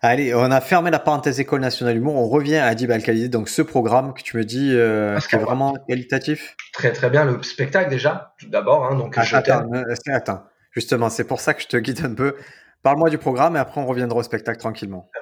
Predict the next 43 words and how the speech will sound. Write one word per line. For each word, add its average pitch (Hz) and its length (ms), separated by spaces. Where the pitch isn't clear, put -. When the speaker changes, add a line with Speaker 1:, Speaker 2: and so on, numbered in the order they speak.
Speaker 2:
bah, 117 80
Post 127 240
Kawa, 131 340
ça 135 140
se 135 160
mate 127 240
un 120 80
peu 131 160
comme 127 180
les 117 160
épisodes 117 320
de 120 80
Bloqué 113 380
ou 120 80
de 131 80
Bref, 131 320
hein, 135 100
c'est 120 120
un 104 60
peu 107 120
le 113 80
même 107 140
principe, 127 420
format 110 300
court, 139 280
quatre 131 180
comédiens, 120 580
euh, 101 160
toujours 123 260
le 120 60
même 117 180
concept, 127 560
euh, 104 260
et 95 720
c'est - 200
extrêmement 131 440
drôle 143 180
parce 139 140
que - 80
tu 135 160
vois 123 100
la 117 100
technique - 580